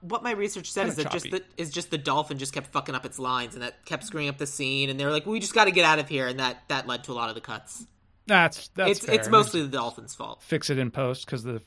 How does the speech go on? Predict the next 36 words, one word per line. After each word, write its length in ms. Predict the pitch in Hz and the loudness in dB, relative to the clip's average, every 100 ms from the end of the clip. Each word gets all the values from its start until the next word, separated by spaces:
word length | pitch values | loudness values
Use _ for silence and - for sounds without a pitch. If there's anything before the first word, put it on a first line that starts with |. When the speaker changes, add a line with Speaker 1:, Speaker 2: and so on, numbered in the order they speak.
| _ - | _ -10
Speaker 2:
freaking 300 | 131 131 117 | -8 -6 -4
dolphin. 420 | 127 120 - 113 - _ _ - 147 - - | -4 -6 -8 -14 -16 _ _ -20 -20 -20 -20
Speaker 1:
Yeah, 500 | - 123 123 127 131 135 | -14 -8 -4 -4 -4 -6
well, 380 | 120 127 123 - _ _ | -6 -4 -4 -8 _ _
yeah. 220 | 87 82 82 _ _ _ _ _ _ _ _ _ - | -14 -12 -14 _ _ _ _ _ _ _ _ _ -6
Certainly 280 | 220 147 131 | 0 2 6
Speaker 2:
Everybody 200 | 135 127 | 6 6
Speaker 1:
wasn't 140 | 139 | 4
Speaker 2:
at 40 | 151 | 4
home's 180 | 135 135 | 4 2
Speaker 1:
Ice-T. 320 | 120 101 _ _ _ - 151 | -2 -4 _ _ _ -10 -6
Speaker 2:
Uh, 140 | 143 - | -6 -4
oh, 160 | 156 156 | 4 6
no, 240 | 165 147 | 10 8
he 160 | 117 156 | 8 2
was, 220 | 170 135 240 - | 2 0 -4 -8
<laughs> 100 | - | -6
he 100 | 185 | -2
was 140 | 131 | -2
great. 380 | 151 143 143 123 - | 2 6 6 2 -6
He, 200 | 143 135 - | -8 -4 4
Speaker 1:
Ice-T 260 | 240 240 247 | 4 4 2
Speaker 2:
he 60 | |
Speaker 1:
was 140 | 240 151 | 2 2
Speaker 2:
was 80 | 135 | 0
Speaker 1:
great. 240 | 156 160 - - - - - - - - | -2 -4 -10 -20 -20 -20 -20 -20 -20 8
I 260 | 240 571 554 | 10 10 4
enjoyed 420 | 269 185 269 277 | 0 4 6 4
everyone's 360 | 196 190 190 180 | 2 2 2 0
performance 460 | 165 175 180 175 | -4 0 0 -2
in 60 | 139 | -4
this. 140 | 135 | -4
Like, 120 | 170 220 | -2 -2
even 200 | 320 339 | -4 -4
if 80 | - | -6
for 200 | 254 | -10